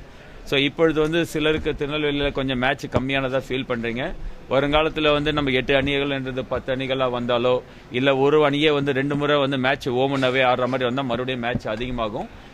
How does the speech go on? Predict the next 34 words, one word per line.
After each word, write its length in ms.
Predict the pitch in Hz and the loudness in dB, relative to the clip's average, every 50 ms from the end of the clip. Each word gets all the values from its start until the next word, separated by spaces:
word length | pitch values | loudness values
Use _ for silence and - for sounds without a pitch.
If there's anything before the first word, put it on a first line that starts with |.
| - - | -14 -8
இது 180 | - 131 135 131 | -4 -2 0 2
ரொட்டேஷன் 440 | 135 135 127 165 170 151 - 147 135 | 0 0 2 0 0 0 0 -2 0
மாதிரி 260 | 143 147 151 151 139 | 0 2 2 4 4
ஒரு, 320 | 139 139 139 143 139 127 | 4 2 4 2 2 0
போன 260 | 107 127 135 147 147 | 0 -2 -2 -2 0
முறை 240 | 147 143 143 156 151 | 0 0 2 0 0
திருநெல்வேலியில 580 | 120 - 139 135 143 147 143 135 127 127 127 127 | 0 -2 -4 -2 -2 -2 0 0 0 0 0 0
வந்து 200 | 123 131 135 131 - | 0 0 -2 -4 -4
ஃபைனல் 300 | 131 127 131 135 135 127 | -4 -2 0 0 -2 0
நடந்தது, 460 | 120 120 120 113 113 110 120 165 214 - - - - - - - | -2 -2 -4 -2 -4 -4 -4 -4 -6 -8 -12 -18 -18 -16 -6 -4
அதனால 300 | 120 123 131 139 143 139 | -2 0 0 2 0 0
இந்த 160 | 127 127 131 | 0 2 2
வாட்டி 220 | 131 131 131 127 - - | 2 2 2 -2 -2 0
சேப்பாக், 340 | 127 123 - - 147 165 - | 0 0 2 2 0 0 2
அடுத்த 280 | 147 139 139 - 147 | 0 0 0 0 -2
முறை 200 | 139 151 147 147 | 0 2 0 2
வேற 220 | 139 139 135 135 135 | 2 2 2 2 2
எங்கேயாவது 320 | 127 131 135 139 135 127 | 0 0 0 0 0 0
மாறி 220 | 127 131 131 131 | 0 0 0 2
அது 160 | 131 123 117 120 | 0 -2 -2 -2
மாதிரி 220 | 135 135 135 123 | -2 -2 -2 -2
ஒவ்வொரு 260 | 123 131 139 135 131 | -2 0 0 0 0
அணிக்கும் 380 | 127 127 131 - 139 143 131 113 | 0 -2 -2 -4 -4 -4 -4 -4
சான்ஸ் 320 | - 120 120 120 110 - - | -4 -6 -6 -6 -6 -10 -8
கொடுக்குறோம். 340 | 104 104 101 104 98 95 92 - - - - - - - - 120 | -8 -6 -6 -4 -6 -6 -8 -10 -12 -16 -18 -18 -18 -10 -2 2
மதுரையில 640 | 127 143 165 185 185 175 175 170 175 185 185 185 - - | 2 2 4 4 2 4 4 4 4 4 4 4 2 0
ஆறாவது 460 | - 123 139 147 160 165 165 160 160 143 | 0 2 2 4 4 4 2 2 0 -2
வென்யூ 320 | 143 143 147 151 147 143 | -2 -2 -2 -2 -4 -2
வந்து 220 | 135 131 135 143 | -2 -2 -2 -2
ரெடி 200 | 131 123 123 139 | 0 0 0 0
ஆயிட்டு 220 | 139 139 135 110 131 | 2 0 0 0 0
இருக்கு. 380 | 123 120 - - 147 190 233 - - - - - - 107 | -2 -2 0 0 0 -2 -2 -4 -8 -18 -18 -16 -6 0
வேலம்மாள் 380 | 123 139 156 156 151 151 143 143 | 0 2 2 2 2 2 2 2
காலேஜ்ல 600 | 139 135 131 131 131 127 123 135 147 160 156 | 2 2 2 2 2 0 0 0 0 0 0